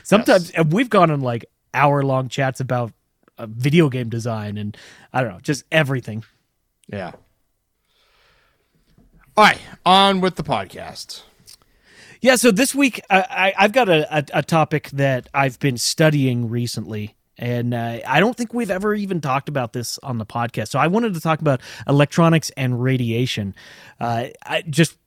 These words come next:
Speaker 1: I don't think Parker and I have ever had a need or anything driving us to talk about it, but it's something I've been studying recently.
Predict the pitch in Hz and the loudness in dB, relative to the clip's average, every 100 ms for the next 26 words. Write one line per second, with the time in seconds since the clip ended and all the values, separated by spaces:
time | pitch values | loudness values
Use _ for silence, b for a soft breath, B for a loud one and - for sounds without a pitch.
0 | _ 139 165 214 208 - 185 160 160 156 | _ 0 2 2 -6 -2 -2 0 2 2
1 | 143 139 139 123 131 123 120 117 117 113 | 2 0 0 0 0 -2 -4 -6 -4 -2
2 | 107 110 113 160 202 226 185 _ - 143 | -2 -4 -2 -2 -2 -2 -6 _ -4 -2
3 | 123 117 - _ _ _ _ _ - 131 | -2 -4 -10 _ _ _ _ _ -6 -4
4 | 139 156 131 127 131 139 139 127 120 - | 0 0 -2 0 2 2 2 -2 -6 -8
5 | 120 120 110 110 113 107 143 135 127 202 | -8 -6 -6 -8 -8 -8 -4 -4 -4 -6
6 | 180 147 147 143 131 - 127 120 113 110 | -4 -2 -2 -2 -6 -6 -6 -6 -10 -14
7 | 110 113 113 | -14 -12 -12